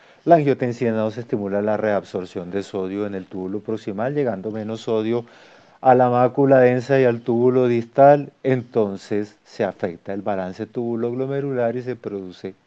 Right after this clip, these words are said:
hipoperfusión renal. Entonces lo que hace la administración de estos medicamentos, entre otras cosas, es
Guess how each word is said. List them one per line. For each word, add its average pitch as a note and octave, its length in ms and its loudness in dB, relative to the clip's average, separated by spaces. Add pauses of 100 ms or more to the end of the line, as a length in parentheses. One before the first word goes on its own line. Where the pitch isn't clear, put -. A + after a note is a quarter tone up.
(1200)
hipoperfusión G2 880 -4
renal. E2+ 420 -10 (1160)
Entonces A2+ 420 -4
lo B2+ 160 -2
que A#2 140 0
hace G#2 220 -4
la A#2+ 140 -2
administración G2+ 800 -10
de F#2+ 80 -8
estos F#2+ 220 -10
medicamentos, B2+ 1000 -10 (260)
entre A2+ 480 -4
otras G2+ 300 -10
cosas, G#2 440 -8
es A2 220 -6